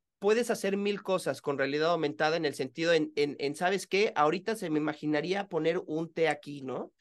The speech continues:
Entonces, si lo voy a poner aquí, lo voy a, eh, hacer y tal, y pedir. Y de repente, imagínate que le pones ordenar y te llega, ¿no? Entonces, tenemos todo, tenemos,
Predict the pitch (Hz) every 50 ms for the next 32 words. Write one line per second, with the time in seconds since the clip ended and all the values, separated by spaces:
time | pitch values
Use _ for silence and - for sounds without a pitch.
0 | _ _ _ - 170 180 170 185 180 170 165 175 202 220 220 220 202 190 190 190
1 | 190 190 190 - 190 214 302 302 - 143 143 143 156 175 185 190 185 180 185 -
2 | - - - - 147 139 139 135 135 135 131 - - - 139 - - - 196 208
3 | 220 220 220 196 - - 170 165 175 185 196 196 - - 151 151 - 135 135 139
4 | 151 156 151 151 - _ _ - _ _ - 127 151 165 160 175 175 208 208 202
5 | 233 214 185 180 220 214 226 214 208 196 165 160 160 185 190 196 196 185 - -
6 | 147 156 160 156 160 170 175 190 202 208 202 - _ _ _ _ _ - 160 156
7 | 156 - 160 156 175 190 185 185 147 - - - 139 151 180 - 196 180 - 202
8 | 196 202 233 247 254 233 - - - 233 226 233 233 - - - _ _ _ _
9 | _ _ - - 190 202 226 240